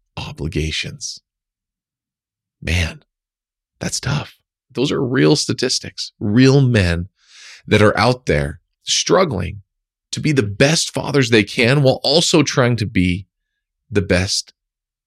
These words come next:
leaders and providers for their family that they can.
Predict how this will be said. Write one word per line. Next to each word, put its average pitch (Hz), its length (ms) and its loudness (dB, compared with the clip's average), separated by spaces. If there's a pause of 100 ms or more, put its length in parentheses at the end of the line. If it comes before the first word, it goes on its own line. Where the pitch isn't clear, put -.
(320)
leaders 101 500 0
and 87 180 -12
providers 104 500 -4
for - 140 -12
their - 120 -8
family - 520 -14 (580)
that - 300 -12 (180)
they - 120 -8
can. - 340 -10